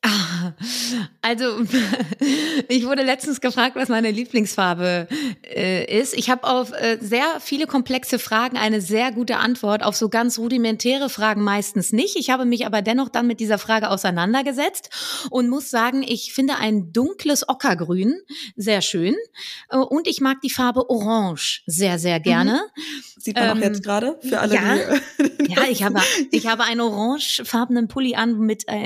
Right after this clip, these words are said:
Speaker 1: ein bisschen Blau und Weiß. Und, äh, wo würde ich mich gerne tarnen? Ah. Naja, ich würde sagen, dann vielleicht ja auch, ähm, grün, also auf dem Fußballplatz, dann bin ich immer ganz nah am Geschehen und da bin ich am liebsten.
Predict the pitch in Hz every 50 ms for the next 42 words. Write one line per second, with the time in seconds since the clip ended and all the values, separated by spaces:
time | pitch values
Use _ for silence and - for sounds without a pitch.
0 | - - - 220 226 202 220 240 - - 247 202 - 196 185 185 202 214 - 190
1 | 160 160 170 - - 147 175 285 415 - - - - - - - - - - -
2 | - - - - 254 254 254 240 254 247 247 202 196 247 277 269 269 302 254 277
3 | 269 262 254 233 - - 254 233 233 240 233 233 - - 226 220 226 226 202 180
4 | 165 160 160 160 160 - _ _ _ _ _ _ _ _ _ _ _ _ _ _
5 | _ _ _ _ - 202 220 233 233 214 196 180 170 160 180 214 _ _ _ _
6 | _ _ _ - - 240 302 349 370 403 403 381 - 370 403 381 381 294 277 277
7 | 311 330 330 294 294 294 302 - 320 285 277 285 285 285 294 254 247 247 262 294
8 | 285 262 269 - 262 247 240 233 226 220 - - - 208 190 226 - 233 262 302
9 | 302 294 277 - - 240 226 233 - - 233 - 240 220 - - 262 240 - 277
10 | 254 - 254 254 254 - - 247 220 202 233 240 247 247 233 226 226 202 214 214
11 | 240 240 - 233 220 220 240 254 220 220 214 202 - - 226 233 254 254 233 214
12 | 214 208 202 208 208 208 196 202 196 202 196 196 - - - 170 165